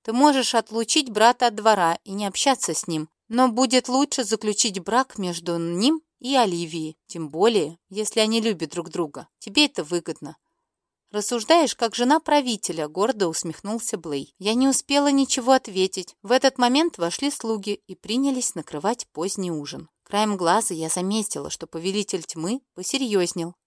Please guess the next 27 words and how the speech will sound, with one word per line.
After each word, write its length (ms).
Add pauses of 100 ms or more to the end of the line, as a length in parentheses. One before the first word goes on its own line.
Улыбка 460
сползла 580
с 100
лица. 520
Запахи 520
еды 240
меня 320
соблазнили. 760 (140)
Оказывается, 760
я 160
так 320
проголодалась, 840
что 220
готова 360
съесть 600
слона. 600
От 180
аромата 440
мяса 440
у 20
меня 300
голова 420
закружилась, 800
а 100
рот 260
наполнился 760
слюной. 600